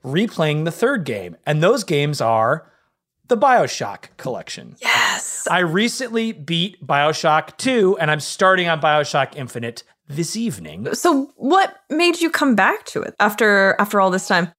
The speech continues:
Speaker 1: Well, A, peer pressure from, uh, the old chat. We're doing live streams, uh, peer
Speaker 2: Okay.
Speaker 1: pressure. It's a fun game to watch.
Speaker 2: Yeah.
Speaker 1: Uh, 'cause the art direction's great, the story's fun, it's scary, there's action, there's, you know.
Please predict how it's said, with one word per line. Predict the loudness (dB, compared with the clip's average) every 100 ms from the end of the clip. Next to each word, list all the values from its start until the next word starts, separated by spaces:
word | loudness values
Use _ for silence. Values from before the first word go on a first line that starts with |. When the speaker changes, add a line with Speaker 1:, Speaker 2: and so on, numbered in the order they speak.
| _
Speaker 1:
Well, | 2 4 4 2
A, | 2 4 2 0
peer | -2 -2
pressure | 0 0 0 2 0 0
from, | -2 2 4 2 0 -4 -6
uh, | 0 4 6 4
the | 2 0
old | 0 -2
chat. | 0 2 2 0 -6
We're |
doing | -4 -2 0
live | 2 0 -2
streams, | -6 -6 -6 -6 -10 -4
uh, | 0 2
peer | 2 2
Speaker 2:
Okay. | 2
Speaker 1:
pressure. | 0 -2 -2 -4 -8 -2
It's | 2
a | 2
fun | -2 2 4 4 0
game | 0 0 0
to | -4
watch. | -4 -2 0 -2 -8 -12 -12 _
Speaker 2:
Yeah. | 2 2 0 -12 -6
Speaker 1:
Uh, | -4 -2 0 -2
'cause | -4 -10
the | -8
art | -2 -2 0
direction's | -2 -2 -4 -10 -8
great, | -6 -6
the | -8
story's | -10 -6 -4 -4 -6
fun, | -10 -4 -2 0 -4
it's | -8 -10
scary, | -10 -6 -2 0 0 0 -2
there's | -4 -6
action, | -2 0 -2 -4 -6
there's, | -6 -10
you | -12
know. | -14